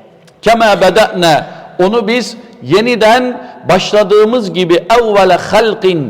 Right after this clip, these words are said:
İlk yaratmaya başladığımız hale geri döndüreceğiz. نُعِيدُهُ. Onu yeniden iade edeceğiz.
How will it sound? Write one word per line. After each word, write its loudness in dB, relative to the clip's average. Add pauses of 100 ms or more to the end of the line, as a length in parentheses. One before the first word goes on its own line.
(380)
İlk -4
yaratmaya 0
başladığımız -4
hale 0
geri -2
döndüreceğiz. -4 (300)
نُعِيدُهُ. 0 (240)
Onu -2 (200)
yeniden -2
iade 0
edeceğiz. -2